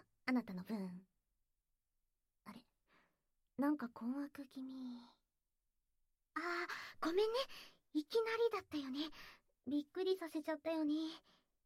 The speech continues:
君はね、私にゲットされちゃいました。ふふふん、やっ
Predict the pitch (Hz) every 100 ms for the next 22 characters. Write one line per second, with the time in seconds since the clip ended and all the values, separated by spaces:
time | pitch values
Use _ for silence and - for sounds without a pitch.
0 | _ _ _ _ _ _ _ _ _ _
1 | _ - 196 190 196 240 262 247 240 226
2 | 220 208 202 190 - - _ _ _ _
3 | - - - - - _ _ _ _ _
4 | _ - 180 185 185 - 214 226 233 202
5 | _ _ _ _ _ _ _ _ _ _
6 | _ - 302 - 571 392 359 359 359 370
7 | - - - - - - _ _ _ _
8 | - 480 480 466 440 427 381 359 370 -
9 | 381